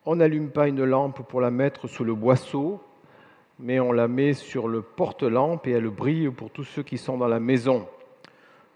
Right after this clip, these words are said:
Que votre lumière brille aussi devant les gens, afin qu'ils voient vos belles œuvres et glorifient votre Père qui est dans les cieux. » Et dans Marc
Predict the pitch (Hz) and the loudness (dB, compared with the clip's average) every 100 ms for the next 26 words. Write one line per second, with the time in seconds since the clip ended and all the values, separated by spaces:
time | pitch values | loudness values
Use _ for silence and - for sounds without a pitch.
0 | _ 127 120 127 - 127 135 143 120 117 | _ -6 -2 -2 -4 -4 0 2 2 0
1 | 143 127 - 151 127 123 120 117 113 131 | -2 -4 -4 -6 -2 0 0 0 0 -2
2 | 202 139 - 131 - 110 123 117 110 113 | -2 -8 -8 -8 -6 -4 0 0 0 4
3 | 143 107 123 131 120 113 135 131 127 - | 4 4 0 0 -2 -4 -2 -2 -4 -6
4 | 127 113 - 117 - 139 151 147 156 - | -6 -6 -8 -12 -4 2 2 2 -2 -8
5 | - _ _ - 117 110 110 107 - 139 | -20 _ _ -4 -2 0 0 -2 -6 -4
6 | 202 254 - - _ - - - _ _ | -4 -4 -16 -20 _ -20 -20 -20 _ _
7 | - 117 117 117 117 147 - - | -10 -6 -2 -2 0 0 0 -8